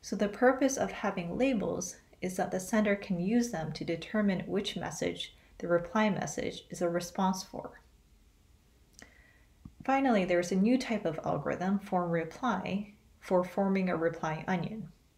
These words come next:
It takes as input the reply message, the onion it is replying to, the recipient,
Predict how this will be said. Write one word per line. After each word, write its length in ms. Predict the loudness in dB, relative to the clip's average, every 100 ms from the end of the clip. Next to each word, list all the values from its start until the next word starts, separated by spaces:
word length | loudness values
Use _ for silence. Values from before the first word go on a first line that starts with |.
| _ _ _ -18 -6
It 140 | -2
takes 300 | 4 4 4
as 140 | -2 -2
input 460 | -4 -4 -4 -6 -10 -20 -20 _ -4
the 80 |
reply 420 | 0 0 0 -4 -2
message, 600 | -4 -4 -4 -6 -8 -16 -20 _ _ -20 -20 -20 _ _ -4
the 160 | -2
onion 340 | 2 4 6 4
it 160 | 2
is 180 | 0 -2
replying 520 | -6 -6 -2 2 4 2
to, 340 | -2 -6 -6 -8 -18 _ _ _ _ _ -20 _ _ _ _
the 120 | -2 0
recipient, 760 | 0 -2 -8 -2 0 0 -2